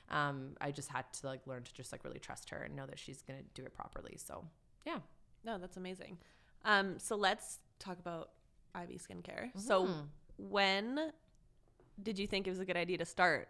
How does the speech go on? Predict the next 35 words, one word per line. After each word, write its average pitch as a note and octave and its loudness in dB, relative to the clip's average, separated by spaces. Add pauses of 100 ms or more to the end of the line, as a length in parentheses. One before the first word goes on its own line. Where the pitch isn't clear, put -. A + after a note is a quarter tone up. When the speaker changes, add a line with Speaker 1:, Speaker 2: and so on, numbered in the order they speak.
Speaker 2:
a F3+ 0
skincare E3+ -2
line? D#3 -2 (340)
And F#3 10
what F3+ 4
was F3 0 (160)
the F#3 -2
idea E3 0
behind D#3+ -4
it? D3+ 0
And D#3 -2
then D3+ -4 (100)
can - -10
you D#3+ -6
just E3 -12
take D#3 -10
us D#3+ -14
through, - -14
like, - -14
that - -14
process? - -12 (100)
Speaker 1:
Yeah. G3 4
So F3 2
actually, G#3 2
it's - -4
really F#3+ -2
funny E3+ -2
because, C#3+ -6 (100)
so D3 -2
if D3 -6
we E3 -2
did F#3 0
our F#3+ 2
podcast D#3+ -4
in C#3+ -6